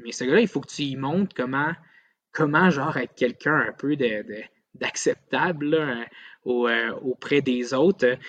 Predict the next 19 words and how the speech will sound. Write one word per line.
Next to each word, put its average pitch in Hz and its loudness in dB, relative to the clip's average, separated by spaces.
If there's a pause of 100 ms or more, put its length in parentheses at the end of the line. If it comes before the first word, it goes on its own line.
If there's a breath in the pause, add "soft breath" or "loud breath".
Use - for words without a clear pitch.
(280 loud breath)
Puis, 123 2
euh, 120 4
puis - -12
comment, 156 4
c'est - -6
ça. 196 -6 (280)
Tu 180 2
sais, - -8
ça 139 2
revient 143 0
souvent 185 -2
à 170 2
ça. 175 -2 (100)
Comment 160 -2
tu - -12
te - -20
fais 170 0
des 151 -4
amis ? 139 -4